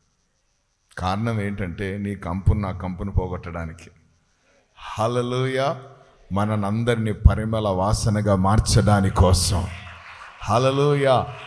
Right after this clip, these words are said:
ఆయన ధనవంతుడై ఉండి నీ కోసం, నా కోసం ఆయన ఏమయ్యాడట?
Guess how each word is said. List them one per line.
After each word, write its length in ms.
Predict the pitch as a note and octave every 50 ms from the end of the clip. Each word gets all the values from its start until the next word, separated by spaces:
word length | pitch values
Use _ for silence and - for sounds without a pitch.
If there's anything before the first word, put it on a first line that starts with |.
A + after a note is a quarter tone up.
| - -
ఆయన 540 | F#2+ G2+ G#2+ A#2 B2+ C#3 C#3+ D3 D3 C#3+ C3+
ధనవంతుడై 1120 | B2 G2+ F#2 A2 G#2+ B2 C3+ C#3 C#3 C#3+ D3+ D3+ D#3 C#3+ - D3+ E3 C#3+ C#3 C#3+ D#3 E3+ F3+
ఉండి 840 | F#3 G3+ A3+ A#3+ A3 G#3 D#3 A#2+ A2+ A#2+ B2 C3 C#3 D3 D3+ D3 - - - - - _ _ _ _ _ _ _ _ _ _ - E2 E2 E2+
నీ 320 | F2+ G2+ A2+ C3+ D#3 F3
కోసం, 500 | C3+ B2 D#3+ D#3 D3+ - - C#3 B2+ G#2+
నా 160 | F2 F#2 G#2+
కోసం 440 | B2 B2 B2+ B2+ B2 A#2 B2 B2 A2
ఆయన 160 | A2 G#2 G2
ఏమయ్యాడట? 720 | F#2 F#2 G2 A2 A#2+ B2+ C3 B2+ B2+ B2+ B2 B2+ B2 B2 B2+